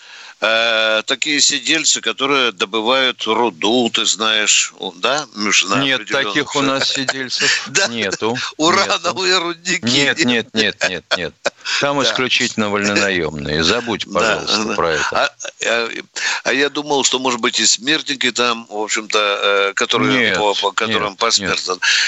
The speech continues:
Speaker 1: Ну, а так
Speaker 2: Это
Speaker 1: вот,
Speaker 2: было
Speaker 1: может
Speaker 2: в
Speaker 1: быть
Speaker 2: Ревде, в Краснокаменске, в Жёлтых Водах. Ну,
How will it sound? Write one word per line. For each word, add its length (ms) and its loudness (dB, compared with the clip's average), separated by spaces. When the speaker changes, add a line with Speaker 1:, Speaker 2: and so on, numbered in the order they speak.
Speaker 1:
Ну, 220 2
а 60 -2
так 200 0
Speaker 2:
Это 120 -2
Speaker 1:
вот, 160 0
Speaker 2:
было 240 2
Speaker 1:
может 0 -
Speaker 2:
в 40 0
Speaker 1:
быть 160 0
Speaker 2:
Ревде, 320 -2
в 80 -8
Краснокаменске, 1040 -2
в 60 0
Жёлтых 480 0
Водах. 500 2
Ну, 760 0